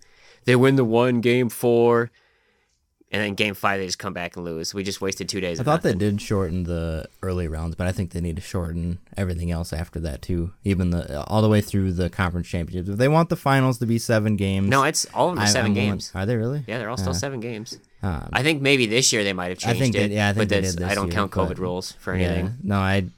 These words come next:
Speaker 2: I, I don't know. The, the finals themselves can be seven games. I will, I will accept that argument, but anything before that is just way too long.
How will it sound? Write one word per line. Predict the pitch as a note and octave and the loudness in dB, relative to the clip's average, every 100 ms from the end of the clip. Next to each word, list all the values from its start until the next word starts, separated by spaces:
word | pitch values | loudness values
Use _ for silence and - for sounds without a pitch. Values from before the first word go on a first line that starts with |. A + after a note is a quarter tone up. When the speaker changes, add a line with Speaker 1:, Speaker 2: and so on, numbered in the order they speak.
| _ _ _ _ _ - | _ _ _ _ _ -6
Speaker 2:
I, | G#2 G2+ E2+ | -2 0 0
I | F#2+ | 0
don't | |
know. | E2+ E2 | 0 0
The, | G2+ | -2
the | G2 | -2
finals | G2+ B2 D3+ D3 A2+ | 0 2 4 4 2
themselves | G#2 G#2+ G2 F#2+ | 0 0 0 0
can | - F#2+ | -2 -2
be | F2+ | -2
seven | - F#2+ F#2 | -2 0 0
games. | F2+ F2+ F2+ F#2 | -2 -2 -2 -2
I | E2 | -2
will, | F#2 F2 E2 | -2 -2 -2
I | F#2 | -2
will | E2+ | -4
accept | - - G2 F#2 | -4 -2 0 0
that | F#2 F#2 | -2 0
argument, | E2+ F#2+ F#2+ G2+ G2+ - - - - | 0 0 2 4 2 -2 -20 -20 -6
but | F#2 F2+ E2 | 0 0 2
anything | G#2 G2+ F#2+ F2+ | 2 4 4 2
before | F2 - E2 | 0 -2 -2
that | E2+ E2 | 0 0
is | E2 | -2
just | - - - | -6 -12 -6
way | F#2 D#2+ | -4 -2
too | E2+ | -4
long. | D#2+ D2 E2+ | -4 -2 -2